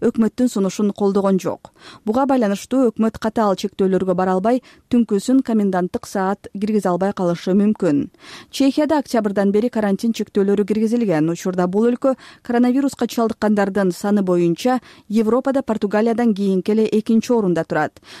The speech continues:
Күнүгө вирус орто эсеп менен сегиз миңдей адамдан аныкталууда. Он миллион калкы бар мамлекетте он сегиз миңдей адам ковид он тогуз илдетинен көз жумду.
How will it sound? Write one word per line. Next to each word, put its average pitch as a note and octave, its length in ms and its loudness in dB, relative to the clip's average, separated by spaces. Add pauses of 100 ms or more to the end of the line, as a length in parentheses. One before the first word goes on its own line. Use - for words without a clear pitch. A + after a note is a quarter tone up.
(160)
Күнүгө C4+ 400 2
вирус B3 320 -2
орто A3+ 240 -2
эсеп G#3+ 220 -4
менен A#3 200 0
сегиз A#3 360 -2
миңдей G3+ 340 2
адамдан F#3 360 0 (100)
аныкталууда. G3+ 640 0 (500)
Он A3+ 200 4
миллион F#3+ 340 0
калкы G3+ 300 -6
бар F#3+ 140 0
мамлекетте G#3 640 0 (280)
он A#3+ 160 4
сегиз B3+ 280 0
миңдей F#3 340 2
адам A3 260 2
ковид G#3+ 320 -2
он F#3+ 120 0
тогуз F#3+ 240 0
илдетинен F3+ 580 0
көз F3+ 260 0
жумду. D3 320 0